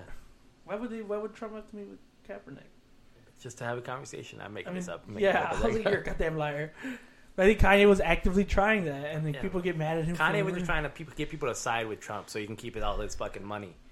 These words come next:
Speaker 1: <laughs> What?
Speaker 2: that he doesn't really have. That's all
Speaker 1: Kanye's
Speaker 2: Kim,
Speaker 1: got a lot of money.
Speaker 2: it's all Kim's money.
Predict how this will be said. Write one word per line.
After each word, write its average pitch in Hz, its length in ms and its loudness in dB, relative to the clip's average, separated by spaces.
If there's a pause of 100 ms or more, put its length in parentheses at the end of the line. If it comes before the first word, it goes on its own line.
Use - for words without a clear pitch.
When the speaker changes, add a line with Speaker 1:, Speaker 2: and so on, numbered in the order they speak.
Speaker 1:
<laughs> - 280 -20
What? - 160 -4 (560)
Speaker 2:
that 104 120 -2
he 104 80 -2 (160)
doesn't 107 180 -2
really 92 160 -10
have. 90 220 -10 (960)
That's - 120 -12
all 90 160 -10
Speaker 1:
Kanye's - 140 -8
Speaker 2:
Kim, 104 160 -4
Speaker 1:
got 214 140 0
a - 20 -4
lot 160 100 -2
of 151 60 -2
money. 147 80 -4
Speaker 2:
it's 160 80 -4
all 117 100 0
Kim's 117 360 -6
money. 92 260 -10